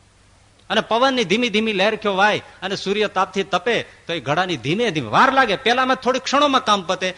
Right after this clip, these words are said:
અને પેલામાં થોડા દિવસો લાગે, પણ તાપ તપે અને પવન સ્પર્શ કરે,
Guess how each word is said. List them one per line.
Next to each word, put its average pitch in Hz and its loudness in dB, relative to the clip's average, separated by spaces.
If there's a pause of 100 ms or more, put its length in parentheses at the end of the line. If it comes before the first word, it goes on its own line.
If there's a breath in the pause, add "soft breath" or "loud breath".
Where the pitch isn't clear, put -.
(160 loud breath)
અને 190 -4
પેલામાં 202 -2
થોડા 190 -2
દિવસો 240 -2
લાગે, 170 0 (160 loud breath)
પણ 170 -4
તાપ 247 2
તપે 240 2
અને - -8
પવન 196 -2
સ્પર્શ - -2
કરે, 190 2